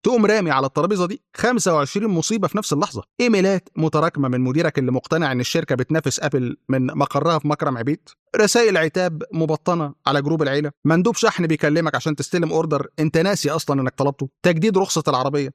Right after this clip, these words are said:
خطة التخسيس الوهمية، وتأنيب ضمير عميق على مستقبلك المهني. ايه اللي بيحصل ساعتها؟ الترابيزة بتنهار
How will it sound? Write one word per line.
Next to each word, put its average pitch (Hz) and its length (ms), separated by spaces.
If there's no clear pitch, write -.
خطة 196 440
التخسيس 165 540
الوهمية، 143 500
وتأنيب 180 460
ضمير 175 300
عميق 156 520
على 135 260
مستقبلك 156 580
المهني. 139 400
ايه 262 60
اللي 277 120
بيحصل 190 300
ساعتها؟ 113 320
الترابيزة 135 480
بتنهار 156 440